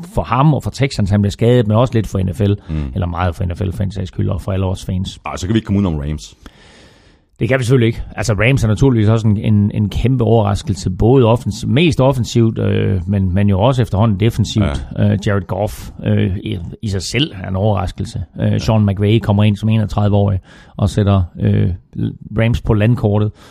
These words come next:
Speaker 1: både i Los Angeles, men også i, i hele N F L.
Speaker 2: Mm.
Speaker 1: Øh, så meget, meget spændende at se, hvad der sker der.
Speaker 2: Negativ. Øh, det er
Speaker 1: Gi-,
Speaker 2: svært at komme
Speaker 1: Giants.
Speaker 2: Giants.
Speaker 1: New York Giants, øh, Tampa Bay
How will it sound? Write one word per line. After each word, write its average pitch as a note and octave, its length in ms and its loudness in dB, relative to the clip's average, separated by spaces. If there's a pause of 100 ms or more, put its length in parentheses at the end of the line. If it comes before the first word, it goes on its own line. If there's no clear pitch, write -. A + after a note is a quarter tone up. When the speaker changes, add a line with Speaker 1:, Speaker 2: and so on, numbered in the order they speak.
(200)
Speaker 1:
både A#2 200 4
i - 20 4
Los G#2 180 2
Angeles, G#2+ 460 0
men G2 220 4
også G#2 260 2
i, G2 340 2
i G2+ 40 2
hele G#2+ 280 4
N G2 100 0
F - 60 -2
L. G#2 120 2 (100)
Speaker 2:
Mm. C#2+ 260 -4
Speaker 1:
Øh, F#2+ 140 2 (160)
så G2+ 140 -2
meget, G#2 220 2
meget G#2 120 4
spændende G#2+ 240 2
at F#2 60 2
se, G#2 100 0
hvad G2 80 -2
der G2 60 -4
sker G2+ 220 -2
der. G2 140 -2 (600)
Speaker 2:
Negativ. D#3 420 2 (840)
Øh, - 100 -14
det - 40 -14
er F#2 40 -12 (200)
Speaker 1:
Gi-, F#2+ 80 2
Speaker 2:
svært A#2 200 2
at A#2+ 60 0
komme C#3 240 2
Speaker 1:
Giants. D3 300 4
Speaker 2:
Giants. E2+ 420 -4 (260)
Speaker 1:
New A#2+ 140 4
York A#2+ 160 4
Giants, B2+ 540 2 (120)
øh, G#2+ 60 2 (840)
Tampa A2+ 240 2
Bay A#2 120 2